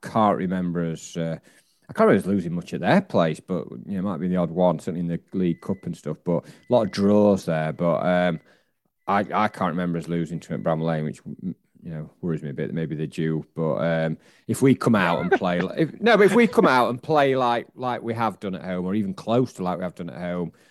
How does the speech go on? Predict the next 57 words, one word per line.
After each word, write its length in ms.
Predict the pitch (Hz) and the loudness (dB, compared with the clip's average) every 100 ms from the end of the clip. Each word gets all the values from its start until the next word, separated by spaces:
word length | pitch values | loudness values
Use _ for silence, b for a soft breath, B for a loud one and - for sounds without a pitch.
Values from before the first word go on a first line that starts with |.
| b - | b -2
then 260 | 95 85 82 - | 0 0 -4 -6
we'll 100 | 90 | -6
be 120 | 87 | -6
fine. 340 | - 82 80 | -4 -2 -2
We're 80 | 87 | 0
not 120 | 120 | 0
gonna 100 | 104 | 0
win 140 | 98 92 | -2 -2
every 200 | 82 82 | -4 -6
game 240 | 85 80 | -6 -6
threes 420 | 76 - 82 78 | -6 -8 -6 -6
and 120 | 82 78 | -10 -10
four 260 | 85 80 | -6 -6
nil. 420 | 82 90 69 78 80 - | -4 -4 -4 -8 -12 -18
You 100 | - | -14
know, 120 | 82 80 | -12 -10
it 80 | 82 | -6
might 220 | 85 78 | -6 -4
be 100 | 82 | -6
a 20 | |
bit 220 | 85 80 | -6 -6
more, 260 | 82 82 78 | -4 -2 -2
might 260 | 85 80 | -4 -6
be, 100 | - | -4
you 260 | 82 - - | -6 -6 -12
know, 60 | - | -8
single 300 | 95 87 82 | -4 -2 2
goal 240 | 87 85 | 4 4
in 80 | 117 | 4
it 120 | 85 | 2
type 260 | - 78 - | -2 -4 -4
thing, 260 | 82 80 | -6 -4
but 180 | 80 80 | -2 -2
we, 200 | 92 90 - | 0 -2 -4
we've 100 | 101 | -6
just 160 | 92 98 | -6 -2
gotta 160 | 98 95 | -2 0
keep 240 | 107 95 | 2 2
the 80 | 95 | 2
level 240 | 95 87 | 2 2
of 80 | 87 | -2
performances 640 | - 85 80 80 - 82 82 | -2 -2 0 -2 -8 -6 0
up, 300 | 80 - - | 0 0 -2
and, 320 | 82 82 82 | -2 0 2
uh, 140 | 82 - B B B B - | 0 0 B B B B -8
there's 140 | 98 | -2
no 140 | 104 87 | 2 4
reason 240 | 82 78 | 4 2
why 80 | 80 | -2
we 80 | 80 | -2
can't 300 | 87 80 53 | -2 -2 0
go 140 | 85 | -2
and 100 | 78 - - - - - | -2 -6 -20 -20 -20 -8
win 200 | 95 87 | -4 -2
again, 380 | 87 87 90 90 | 0 2 2 2
and 140 | 87 | 0
then, 200 | 90 87 | 0 -2